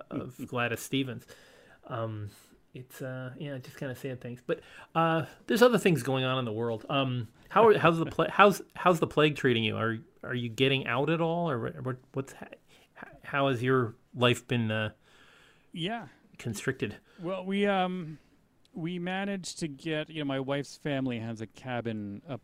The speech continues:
Speaker 2: uh, on a lake in the mountains, and so it's, you know, as far away from civilization as y-, we can probably get.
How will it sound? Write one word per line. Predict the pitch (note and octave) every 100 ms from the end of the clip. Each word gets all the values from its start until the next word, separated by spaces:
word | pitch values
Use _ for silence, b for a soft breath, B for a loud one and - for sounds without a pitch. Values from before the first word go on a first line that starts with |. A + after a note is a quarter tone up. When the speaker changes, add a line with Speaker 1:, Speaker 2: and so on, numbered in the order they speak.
| _
Speaker 2:
uh, | B2 G#2+ A2
on | B2 B2
a |
lake | A#2 A2+ A#2
in |
the | A2
mountains, | G#2 G#2+ G2 - -
and | A#2+
so | A2 G#2+
it's, | - C3+
you |
know, | G2+
as | A2 B2+ C3
far | D3+ C3+
away | B2 B2
from | A2+ B2
civilization | - A#2+ A2+ G#2 A2 G2 A2+ G2+ - _ _ _ _ _ _ _ b b b b _ _ -
as | A#2+ G#2
y-, | A#2 _
we | A2+
can | G#2 A2+
probably | A2+ G#2 G#2
get. | G#2 G#2